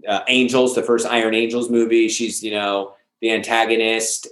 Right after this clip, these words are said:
Uh, then she was also the star of Outlaw Brothers, which is a very underrated, uh, Hong Kong classic that we had mentioned a little bit before,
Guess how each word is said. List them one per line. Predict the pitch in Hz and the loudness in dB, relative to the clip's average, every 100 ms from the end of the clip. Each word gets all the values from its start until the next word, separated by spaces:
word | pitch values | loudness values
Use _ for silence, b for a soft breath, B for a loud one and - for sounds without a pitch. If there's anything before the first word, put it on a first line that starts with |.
| - | -4
Uh, | 98 92 90 90 87 85 _ _ _ _ _ - | 0 0 2 0 -2 -6 _ _ _ _ _ -14
then | 120 113 | -4 -2
she | - 117 | 0 0
was | 104 | 2
also | 110 117 107 98 95 95 - _ | 2 4 2 2 -2 -4 -10 _
the | 107 | -10
star | - 139 123 120 | 0 4 4 2
of | 113 110 - | 0 -2 2
Outlaw | 123 120 120 | 0 2 2
Brothers, | 120 120 117 117 | 2 2 2 0
which | - | -6
is | 101 - - _ 95 | -6 -10 -14 _ -20
a | 87 98 113 | -20 _ 0
very | 123 123 117 113 113 | 4 6 4 4 2
underrated, | 113 107 101 104 101 101 98 101 - | 0 2 2 2 4 2 0 -4 -4
uh, | 101 92 90 87 | -2 0 -2 -6
Hong | - 107 - | -6 -4 -2
Kong | 101 90 | -4 -4
classic | - 104 101 110 98 - - _ _ _ _ _ 107 | 0 2 2 2 0 -2 -12 _ _ _ _ _ -2
that | 98 | 0
we | 104 | 0
had | 95 | 0
mentioned | 95 - 98 | -2 -2 -2
a | |
little | 90 | 0
bit | 95 90 | 0 -2
before, | 92 - 113 107 104 101 95 | -6 -2 2 2 4 2 -2